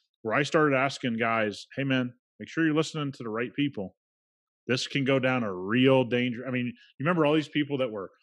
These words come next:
selling sanitizing, uh, disinfectants. They did not have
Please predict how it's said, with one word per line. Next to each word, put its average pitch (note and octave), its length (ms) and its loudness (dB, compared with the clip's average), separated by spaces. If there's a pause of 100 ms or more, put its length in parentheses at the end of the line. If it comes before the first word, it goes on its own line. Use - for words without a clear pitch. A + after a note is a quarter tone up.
(220)
selling D3+ 540 0
sanitizing, C3 1000 -4 (640)
uh, G#2+ 480 -8 (160)
disinfectants. C3+ 1000 -4 (300)
They A2+ 80 -6
did A2 220 -8
not D3 240 0
have C#3 500 0